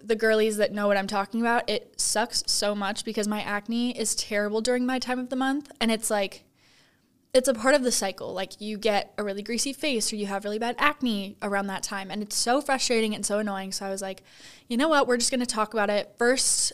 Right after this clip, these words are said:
episode of March is coming out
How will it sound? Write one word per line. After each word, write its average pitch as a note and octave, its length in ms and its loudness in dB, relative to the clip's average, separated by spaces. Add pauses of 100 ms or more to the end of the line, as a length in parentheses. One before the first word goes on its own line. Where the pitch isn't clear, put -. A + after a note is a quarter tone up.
episode A#3+ 580 2
of A3 140 2
March G#3 560 -2 (160)
is G#3+ 160 -2
coming G#3+ 320 -2
out G3 340 -2